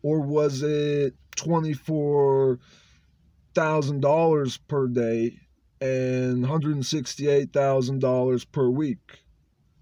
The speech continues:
Because your time is at least, at least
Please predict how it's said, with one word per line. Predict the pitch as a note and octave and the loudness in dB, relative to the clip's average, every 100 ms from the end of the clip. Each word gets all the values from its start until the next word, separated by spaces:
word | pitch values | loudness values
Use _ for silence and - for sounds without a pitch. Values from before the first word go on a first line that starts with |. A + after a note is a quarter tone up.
| _ _ _ _ _ _ _ _ - | _ _ _ _ _ _ _ _ -8
Because | C#3+ E3 D3+ C#3 | -4 0 0 0
your | D3+ | -4
time | B2 C#3+ D#3+ D#3 D3+ D3 | -4 -4 -2 0 -2 0
is | C#3 A#2+ - | -2 -4 -2
at | D3 A#2+ F3 | -4 -4 -6
least, | F3+ F#3+ A3+ A3 G3+ E3+ - - _ _ _ _ _ _ _ _ _ | -2 2 4 6 4 2 -4 -10 _ _ _ _ _ _ _ _ _
at | D#3+ D3 D3+ | -4 -2 -2
least | G3 A3+ A#3 C#3 - - | 0 2 4 2 -2 -16